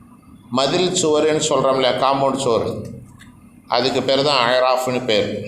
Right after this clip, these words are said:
ரப்புல் ஆலமீன் இந்த அத்தியாயத்தில் நிறைய நபிமார்களுடைய வரலாறுகளை பேசுகிறான். ஆதம் அலைஹிஸ்ஸலாத்துடைய வரலாறுலேருந்து பல நபிமார்களுடைய வரலாறுகள் சொல்லப்பட்டிருக்கிறது.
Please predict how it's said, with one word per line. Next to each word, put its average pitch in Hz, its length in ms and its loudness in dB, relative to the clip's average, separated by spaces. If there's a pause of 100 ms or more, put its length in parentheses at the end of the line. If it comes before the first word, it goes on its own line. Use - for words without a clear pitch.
(1600)
ரப்புல் 156 360 0
ஆலமீன் 165 440 2
இந்த 156 200 0
அத்தியாயத்தில் 147 920 2 (1600)
நிறைய 175 440 2
நபிமார்களுடைய 160 880 2
வரலாறுகளை 135 600 2
பேசுகிறான். 117 680 0 (1800)
ஆதம் 143 360 0
அலைஹிஸ்ஸலாத்துடைய 131 840 0
வரலாறுலேருந்து 123 1040 0 (840)
பல 151 400 0
நபிமார்களுடைய 151 720 0
வரலாறுகள் 135 640 0
சொல்லப்பட்டிருக்கிறது. 110 880 0